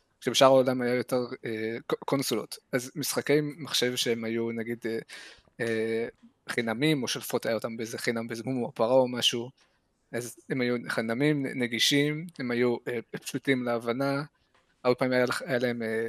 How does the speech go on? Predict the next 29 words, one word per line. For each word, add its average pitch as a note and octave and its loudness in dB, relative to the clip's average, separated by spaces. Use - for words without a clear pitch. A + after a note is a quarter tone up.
לוקל C#3 4
מולטיפלייר, C3 -2
אז A#2 -6
יכולת B2 -6
לשחק - -6
עם B2+ -4
אותם C3+ -2
עם A#2+ -4
עוד A#2 -4
אנשים, C3 -4
וכמובן C3+ 4
למחשב, D3 2
אז B2+ -2
הם, D3+ 2
אלה D3+ 4
המשחקים B2+ -2
שבעצם A#2+ -4
היו, A#2+ -2
אה, C3 -2
פופולריים B2 -2
ב-, A#2+ -4
בארץ. A#2 0
כי - -2
אתה A2+ -2
יכול F3 6
גם E3 4
להסתכל D#3 0
סתם, C#3+ 0
לדוגמה, B2 -6